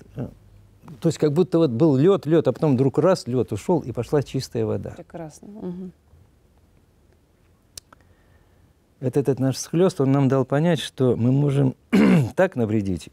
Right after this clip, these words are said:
Speaker 1: делу, друг другу, самим себе, что лучше этого не повторять.
Speaker 2: Вот.
Speaker 1: И вот когда мы это поняли, каждый сам себе, потому что мы не сговаривались,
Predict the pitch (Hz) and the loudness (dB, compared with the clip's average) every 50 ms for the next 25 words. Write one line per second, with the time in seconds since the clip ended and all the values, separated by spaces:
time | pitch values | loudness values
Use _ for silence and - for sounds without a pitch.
0 | _ _ _ - - 107 113 143 175 160 113 90 90 131 120 - - 104 110 110 | _ _ _ -14 -8 -2 2 2 4 4 2 0 -4 -12 -18 -20 -14 -8 -6 -6
1 | 113 110 113 131 160 196 180 117 92 82 - - - - - 92 104 113 120 110 | -6 -4 -2 0 0 0 0 -2 -6 -12 -18 -20 -20 -16 -10 -8 -4 -4 -4 -4
2 | 104 - - 131 143 202 214 180 - _ - - - - - - - - - _ | -4 -6 -6 -4 -2 -2 -4 -4 -6 _ -20 -20 -20 -20 -20 -20 -20 -20 -20 _
3 | _ _ _ - - 131 135 165 226 233 165 - - 123 - - _ - 135 131 | _ _ _ -6 -2 2 2 4 4 2 2 0 -4 -6 -6 -6 _ -4 -2 -2
4 | 120 - - 98 95 85 85 90 92 92 110 135 123 - 123 113 - - - 110 | -2 -4 -8 -10 -8 -8 -8 -8 -6 -4 -2 -2 -2 -4 -6 -10 -10 -8 -8 -8
5 | 104 90 85 80 - - 175 170 160 156 - _ _ _ _ _ _ _ _ _ | -6 -6 -8 -12 -14 -16 -16 -16 -16 -16 -16 _ _ _ _ _ _ _ _ _
6 | _ _ _ _ _ _ _ _ _ _ _ _ _ _ _ _ _ _ - - | _ _ _ _ _ _ _ _ _ _ _ _ _ _ _ _ _ _ -20 -20
7 | _ _ _ _ _ _ 120 117 127 123 - 139 127 120 131 131 117 110 110 101 | _ _ _ _ _ _ -8 -6 -6 -6 -6 -6 -6 -2 -2 -2 0 0 -2 -2
8 | 120 110 - 220 202 147 104 90 - - 160 127 101 98 92 - - 104 98 - | -4 -2 -2 0 0 0 0 0 0 0 -2 -2 -2 -4 -8 -8 -8 -10 -8 -8
9 | - 110 92 82 - - - 104 101 - - 104 113 123 123 120 127 156 180 190 | -6 -6 -6 -6 -8 -10 -10 -8 -8 -8 -8 -6 -4 -4 -4 -4 -2 -2 -2 0
10 | 147 92 85 - | -2 -2 -4 -10